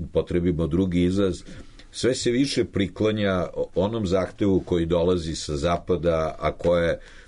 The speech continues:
najgrublje i najjednostavnije, ali i vrlo direktno formulisao sad već pokojni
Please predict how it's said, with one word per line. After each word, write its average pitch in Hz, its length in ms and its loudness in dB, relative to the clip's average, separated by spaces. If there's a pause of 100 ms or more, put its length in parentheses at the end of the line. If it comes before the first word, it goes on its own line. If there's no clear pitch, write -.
najgrublje 82 1800 2
i 78 40 -2
najjednostavnije, 80 1500 0
ali 73 400 0
i 78 180 -2
vrlo 92 300 2
direktno 80 800 0 (380)
formulisao 87 680 0
sad 82 220 -2
već 82 200 -2
pokojni 82 760 0